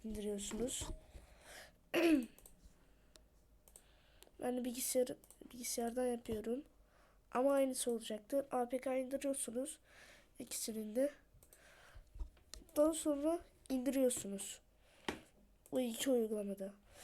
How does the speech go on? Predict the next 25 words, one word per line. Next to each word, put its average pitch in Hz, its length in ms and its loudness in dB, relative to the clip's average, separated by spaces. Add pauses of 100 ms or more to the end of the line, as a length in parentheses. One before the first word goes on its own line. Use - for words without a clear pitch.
(240)
Sonra 311 360 4
böyle 302 240 6
iki 269 200 -2
tane 277 240 6
uygulama 247 400 4
gelecektir. 208 580 -2
Bir 277 120 0
tanesi 233 360 0
Mi-, 254 320 2
Mimi 233 340 -2
Generator. 208 640 -4 (420)
Buraya 269 260 2 (920)
basıyoruz. 285 760 0 (280)
Ondan 294 260 4
sonra 294 220 0
bir 277 60 -6
tane 269 220 -2
fotoğraf 269 380 0
çekiyoruz. 226 540 -4
Mesela 262 640 -2 (880)
buraya 285 280 8
bir 277 40 -2
şey 285 200 4
yazıyoruz. 233 880 -2 (300)
Arkadaşım 226 1000 -6